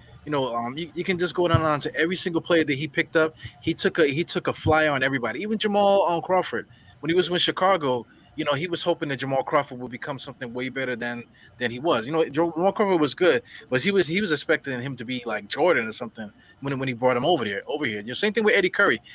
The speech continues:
When he saw Eddie Curry, he thought he looked, he thought he was looking at Shaq. You know, hoping that he would be Shaq. You know, let me, let me bring him here, and then I'll, I'll mold him into whatever. So basically, that's, that's all it was with, with everybody that Isaiah Thomas brought over. But, you know, with, with the thing with Jerome James, when, um, when he was with,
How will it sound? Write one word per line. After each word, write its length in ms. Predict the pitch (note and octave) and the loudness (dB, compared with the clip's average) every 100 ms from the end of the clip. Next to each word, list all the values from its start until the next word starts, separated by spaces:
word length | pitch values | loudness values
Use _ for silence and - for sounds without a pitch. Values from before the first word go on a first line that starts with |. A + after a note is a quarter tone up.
| - | -10
When 80 | D3+ | -2
he 60 | E3+ | 2
saw 160 | A3 | 4
Eddie 200 | F#3+ F3 | 4 4
Curry, 240 | E3 G#3 D#3+ | 2 2 2
he 100 | E3 | 0
thought 200 | F3 C#3 | 2 2
he 140 | D#3 | 2
looked, 220 | D#3 D#3 | 2 0
he 100 | D3 | -8
thought 180 | D#3+ E3 | 0 0
he 60 | D3+ | 0
was 100 | C#3 | -4
looking 220 | C#3+ C3 | -6 -6
at 80 | G#2+ | -4
Shaq. 260 | C#3 A2 - - - - - | -2 -4 -8 -20 -20 -20 -8
You 60 | D3+ | -2
know, 80 | C#3+ | 2
hoping 320 | G3+ A3 E3+ | 2 2 2
that 100 | D3 | 4
he 120 | D#3+ | 2
would 80 | C#3 | 0
be 60 | |
Shaq. 360 | B2+ - C#3+ A2+ - - - - | 0 2 4 2 -4 -20 -14 -4
You 40 | |
know, 80 | D#3+ | 0
let 120 | E3+ | 2
me, 80 | G3+ | 2
let 180 | E3 F#3 | 2 0
me 80 | G3+ | 0
bring 220 | D#3+ G3 | 2 0
him 80 | F3 | 0
here, 400 | F3 E3+ D#3 C#3+ | 2 4 4 2
and 120 | C#3 | 0
then 160 | C#3 C#3 | -2 0
I'll, 360 | C#3 D3 D3 D3 | 2 4 2 0
I'll 180 | C#3+ D3 | 0 0
mold 260 | C3+ C#3 | -2 -6
him 100 | C3 | -8
into 200 | B2+ C3 | -10 -8
whatever. 200 | C3 B2 - - - | -8 -8 -10 -20 -6
So 140 | F3 | -2
basically, 340 | G#3 - G#3 | 0 0 0
that's, 220 | D#3+ F#3 - | 4 2 2
that's 240 | F3+ F3+ | 0 0
all 140 | G3 | 0
it 100 | E3+ | 0
was 180 | E3 E3 | 0 -2
with, 180 | C3+ C#3 | -2 -4
with 140 | B2+ A#2+ | -4 -2
everybody 420 | D#3 D3 C#3 C3 | 0 0 0 -2
that 160 | B2 A#2 | -2 -2
Isaiah 320 | B2 B2 A#2+ | -2 -4 -6
Thomas 260 | B2+ A#2+ | -6 -8
brought 220 | G#2 A#2+ A2+ | -6 -6 -6
over. 160 | G2+ G2 - - - | -10 -16 -20 -12 0
But, 220 | G3 F#3 | 2 4
you 60 | F#3+ | 4
know, 120 | F3 | 4
with, 200 | D#3 E3 | 4 0
with 120 | C#3 | -4
the 80 | D3 | -4
thing 220 | F#3+ F#3+ | -2 0
with 120 | F3 | 0
Jerome 260 | D3 D#3+ D3+ | 2 0 0
James, 320 | D#3+ E3 C#3+ | 0 -2 -4
when, 160 | C3 C3 | -6 -4
um, 400 | C3+ C3+ B2+ B2 | -4 -6 -8 -10
when 120 | C3+ | -8
he 80 | E3 | -4
was 200 | D#3+ C#3+ | -2 -2
with, 180 | D#3+ | -2